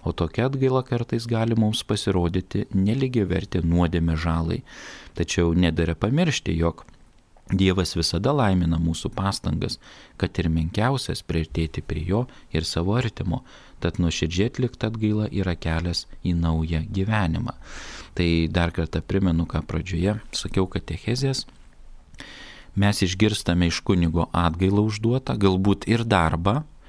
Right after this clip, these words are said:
ir sakom, ar galim, ar ne. Pavyzdžiui, žmogus atlieka atgailą, sako kunigas, prašom pasnikauti arba atsisakyti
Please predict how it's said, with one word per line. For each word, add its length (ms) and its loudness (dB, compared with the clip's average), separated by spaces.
ir 160 4
sakom, 480 2
ar 160 2
galim, 380 4
ar 100 2
ne. 140 2
Pavyzdžiui, 580 2
žmogus 500 4
atlieka 560 2
atgailą, 560 0
sako 520 0
kunigas, 640 2
prašom 400 2
pasnikauti 880 0
arba 260 0
atsisakyti 800 -2